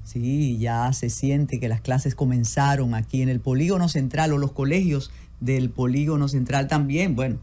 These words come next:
este, el lunes comenzaron las clases sin libros. Va a ser un hito realmente, eh, esta, esta situación,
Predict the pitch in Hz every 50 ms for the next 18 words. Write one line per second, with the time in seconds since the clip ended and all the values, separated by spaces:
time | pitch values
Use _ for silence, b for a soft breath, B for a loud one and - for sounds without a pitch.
0 | B B B B B - - 110 110 - - 123 123 120 120 120 120 117 113 110
1 | - - 113 113 110 127 151 160 127 135 147 - B B B B B B B -
2 | 104 107 104 107 - 113 107 110 123 123 120 117 110 - - 143 156 175 - 233
3 | 220 - 262 226 165 135 135 175 196 156 120 113 107 110 - B B B B B
4 | B B B - 170 214 - 320 302 311 269 233 226 240 240 190 - 143 127 120
5 | 127 131 131 127 131 139 139 135 139 147 151 151 139 - - 110 107 107 104 -
6 | - 110 107 104 104 101 101 - - 110 113 113 - - 135 131 127 127 127 123
7 | 123 127 - - 131 - 143 143 - 143 127 - 127 120 - - - 135 135 147
8 | 160 190 208